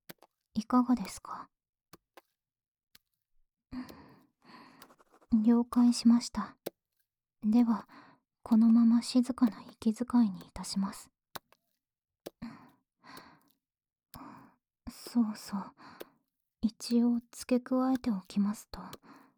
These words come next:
私、あなたとのおちんぽセックスが嫌いというわけではありません。あなたのガチガチおちんぽのぬくもりを、おまんこの中で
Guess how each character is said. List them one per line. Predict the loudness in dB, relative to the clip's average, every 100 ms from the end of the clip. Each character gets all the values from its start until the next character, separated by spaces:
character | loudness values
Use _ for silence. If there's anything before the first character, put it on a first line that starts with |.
| _ _ _ _ -20 -20 _
私、 | -10 -6 -8 -8 -8 -6 -6 -6 _ _ _ _ _ _ _
あ | 0 4
な | 4 4
た | 0
と | 0
の | 0 0 -8
お |
ち | -4 2
ん | 2
ぽ | 2 -2
セ | -2
ッ | -4 -6
ク |
ス | -8 -8
が | -8 -12 -14 -20 _ _ -14
嫌 | -4 2 4
い | 4
と | 2
い | 2
う | 2 2
わ | -2
け | -2
で | -2
は | -2 -6
あ | -8
り | -4
ま | -4
せ | -4 -8
ん。 | -8 _ _ _ _ -18 -18 _ _ _ _ _ _ _ -8 -8 -8 -20 _ _ _ -20 -20 -20 -20 _ _ _ _
あ | 2 4
な | 4
た | 4 0
の | 0 -8
ガ | -10
チ | -8 -4
ガ | -4
チ | -4 -2
お | 0
ち | 0 4
ん | 4 6
ぽ | 2
の | 0
ぬ | -8 -6
く | 0
も | 2 4
り | 2 0
を、 | -2 -6 _ -20 -20 -20 -20 _ _ _
お | 6
ま | 8 10
ん | 8
こ | 6 -2
の | -4
中 | -8 -10 -10
で | -10